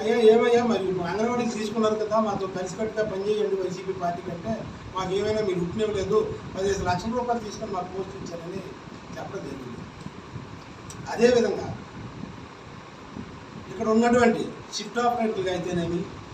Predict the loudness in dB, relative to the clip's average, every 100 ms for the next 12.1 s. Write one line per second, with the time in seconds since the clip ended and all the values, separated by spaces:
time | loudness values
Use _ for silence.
0 | -8 0 4 6 6 2 0 -4 -4 -2
1 | 2 4 4 2 -2 -6 -10 -14 -16 -16
2 | -16 -14 -14 -14 -12 4 8 10 10 10
3 | 8 4 -2 -12 -14 -12 -12 -12 -2 -2
4 | 2 4 6 4 4 4 6 4 4 4
5 | 6 8 8 6 0 4 4 4 0 0
6 | 0 2 2 0 -4 0 2 2 -2 -12
7 | -16 -16 -16 -4 2 4 6 4 4 2
8 | 2 2 2 4 4 4 -4 2 8 10
9 | 8 6 6 6 6 4 2 4 4 4
10 | 2 2 2 2 2 2 0 0 0 2
11 | 2 2 4 4 6 4 2 6 6 6